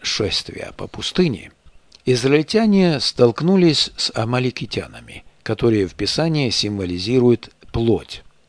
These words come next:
И пришли амаликитяне и воевали с израильтянами в Рефидиме.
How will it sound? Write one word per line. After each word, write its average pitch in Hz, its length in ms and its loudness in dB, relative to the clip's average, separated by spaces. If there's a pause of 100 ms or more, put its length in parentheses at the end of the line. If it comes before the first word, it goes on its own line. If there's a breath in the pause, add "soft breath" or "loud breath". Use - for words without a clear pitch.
(260)
И 117 120 -4
пришли 101 600 0 (100)
амаликитяне 107 1000 -2 (280)
и 139 140 2
воевали 113 800 0
с - 160 -2
израильтянами 123 960 -2 (300 soft breath)
в 90 180 -10
Рефидиме. 123 720 -2